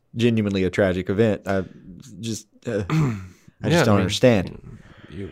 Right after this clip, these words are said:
Speaker 2: you would think he would be a little more sympathetic to people who, uh, you know, have also lost someone recently. But, you know, whatever.
Speaker 1: <laughs> That, that aside, um, okay, so before that, though, before that was, I guess it, I guess it was Better Than Ezra, which was, uh,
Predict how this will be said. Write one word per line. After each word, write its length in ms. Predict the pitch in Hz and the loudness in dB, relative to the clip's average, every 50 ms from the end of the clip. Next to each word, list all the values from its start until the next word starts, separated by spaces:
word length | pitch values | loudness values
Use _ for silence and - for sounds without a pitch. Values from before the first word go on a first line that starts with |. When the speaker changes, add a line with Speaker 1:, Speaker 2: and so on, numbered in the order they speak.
| - | -8
Speaker 2:
you 120 | 107 113 113 | -4 -2 -2
would 120 | 107 101 - | -2 -4 -4
think 200 | - 113 113 107 | -4 -4 -4 -2
he 140 | 113 113 110 | 0 0 0
would 100 | 104 98 | 0 2
be 60 | 110 | 2
a 60 | 107 | 2
little 160 | 110 110 107 | 2 2 0
more 100 | 110 104 | 0 -4
sympathetic 520 | 104 - 117 101 95 _ - 107 104 95 - | -4 -4 -4 -4 -4 _ 0 0 0 0 -4
to 60 | - | -8
people 340 | - - 104 98 _ - 101 | -6 -6 -6 -6 _ -10 -8
who, 260 | 104 107 101 101 95 | -6 -4 -4 -4 -4
uh, 140 | 98 98 98 98 101 - _ _ | -4 -6 -6 -10 -14 -20 _ _
you 100 | - 117 | -8 -8
know, 140 | 104 95 98 98 | -6 -6 -8 -8
have 180 | 101 92 95 101 | -10 -10 -6 -4
also 320 | 101 98 95 - 95 - | -4 -4 -4 -6 -8 -6
lost 260 | 95 95 98 95 95 - | -6 -6 -6 -8 -8 -8
someone 280 | - 101 101 101 98 98 | -6 -6 -4 -4 -6 -6
recently. 320 | 98 98 - - - - | -8 -10 -10 -16 -20 -14
But, 220 | _ 190 208 208 220 | _ -10 -8 -4 0
you 100 | 254 226 | 2 4
know, 80 | 196 | 6
whatever. 300 | 202 208 143 117 113 127 _ _ - - - - - - - | 6 6 6 4 0 -4 _ _ -20 -20 -20 -20 -20 -10 -4
Speaker 1:
<laughs> 120 | - 123 - - - - - 127 - - - _ - - - - _ _ _ _ _ _ _ _ - - - - - - - - _ _ _ _ - | -4 -2 -2 -4 -8 -8 -10 -14 -14 -16 -20 _ -20 -20 -20 -20 _ _ _ _ _ _ _ _ -20 -20 -20 -20 -20 -20 -20 -20 _ _ _ _ -2
That, 280 | 110 107 107 107 - | 0 0 0 0 0
that 160 | - 110 101 | -2 -2 -2
aside, 380 | 95 85 - - 107 - 90 - _ _ _ _ - - - - - - _ _ _ | -2 -4 -4 -8 -8 -8 -12 -14 _ _ _ _ -20 -20 -20 -20 -20 -20 _ _ _
um, 500 | 135 135 131 127 120 113 110 104 98 98 _ _ _ _ - | 2 4 4 6 4 2 0 -2 -4 -8 _ _ _ _ 4
okay, 280 | 156 147 123 95 - | 6 6 6 6 4
so 120 | - - 143 | 4 2 4
before 320 | 131 131 - - 208 208 | 4 4 6 6 8 8
that, 180 | 151 117 92 - | 10 8 6 6
though, 160 | 87 87 80 | 2 0 0
before 400 | 117 - - 120 113 - 160 151 | -2 -4 -6 -4 4 6 8 10
that 200 | 127 117 110 80 | 10 10 8 8
was, 240 | 104 110 110 98 107 | 6 4 4 6 4
I 100 | 110 107 | 4 6
guess 240 | 107 127 127 127 - | 8 6 6 6 0
it, 100 | 117 - - | -2 -2 2
I 200 | 104 98 107 117 | 4 4 4 4
guess 120 | 143 151 | 4 2
it 60 | 175 151 | 2 0
was 100 | 135 117 | 2 4
Better 180 | 117 117 117 123 | 6 6 6 6
Than 140 | 120 101 | 6 4
Ezra, 320 | 90 85 87 76 87 87 - _ | 2 0 0 0 -2 -4 -4 _
which 220 | - 104 110 - | -6 -6 -4 0
was, 400 | - 101 98 95 92 98 - - | 0 0 0 0 -2 -8 -8 -4
uh, 400 | 90 90 87 80 76 73 76 76 | -2 0 0 0 0 -2 -4 -6